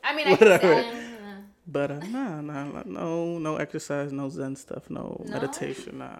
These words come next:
Speaker 1: That's really good for you. I feel like people should
Speaker 2: I feel like
Speaker 1: definitely
Speaker 2: it's
Speaker 1: tune
Speaker 2: good,
Speaker 1: into that.
Speaker 2: but, like, when, when you have, when you wanna do so many things, like, I say that I, I cou-, I could always make money, right? I c-, I can't make time. So,
Speaker 1: Mm.
Speaker 2: I, I,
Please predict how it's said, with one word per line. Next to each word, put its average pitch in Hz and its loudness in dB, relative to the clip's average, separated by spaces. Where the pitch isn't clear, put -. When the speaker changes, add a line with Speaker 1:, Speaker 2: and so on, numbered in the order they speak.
Speaker 1:
That's 349 -10
really 415 -8
good 302 -10
for - -16
you. 170 -14
I 170 -10
feel 302 -10
like 269 -16
people 254 -20
should 202 -18
Speaker 2:
I 180 -12
feel 208 0
like 208 4
Speaker 1:
definitely 208 2
Speaker 2:
it's 156 -4
Speaker 1:
tune 151 -4
Speaker 2:
good, 170 4
Speaker 1:
into - -12
that. - -12
Speaker 2:
but, 156 0
like, 143 -2
when, 147 -8
when 151 -6
you 156 -6
have, 160 -2
when 151 -4
you 160 -2
wanna 175 2
do 165 2
so 165 0
many 160 0
things, 156 -4
like, 131 -6
I 151 4
say 165 8
that 151 6
I, 143 -2
I - 6
cou-, - -2
I 160 4
could 170 2
always 156 2
make 139 -4
money, 135 -6
right? 135 -6
I 143 -2
c-, - -10
I 147 0
can't 160 0
make 143 -4
time. 147 -12
So, 156 2
Speaker 1:
Mm. - -6
Speaker 2:
I, - 0
I, 143 -2